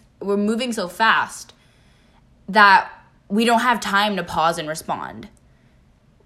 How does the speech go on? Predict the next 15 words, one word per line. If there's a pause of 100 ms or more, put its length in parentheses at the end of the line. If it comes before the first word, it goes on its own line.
(240)
And
that's
no
longer
a
normal
reaction
to
things. (500)
Now
we,
we
just
have
to